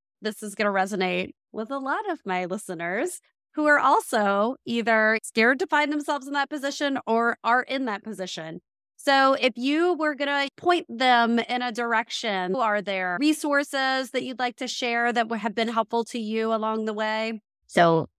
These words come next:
Speaker 2: in general, I follow a lot of resources that are kind of motivational, that talk about workplace equity,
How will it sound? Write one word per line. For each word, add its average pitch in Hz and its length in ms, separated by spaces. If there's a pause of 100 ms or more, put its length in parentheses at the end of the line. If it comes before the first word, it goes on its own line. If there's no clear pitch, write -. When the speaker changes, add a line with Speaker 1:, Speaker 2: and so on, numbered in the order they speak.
(100)
Speaker 2:
in 208 180
general, 190 500 (440)
I 160 80
follow 165 600
a 160 40
lot 160 200
of 156 80
resources 156 560
that 151 120
are 147 80
kind 151 260
of 196 60
motivational, 240 600
that 196 100
talk 175 220
about - 220
workplace 170 420
equity, 165 580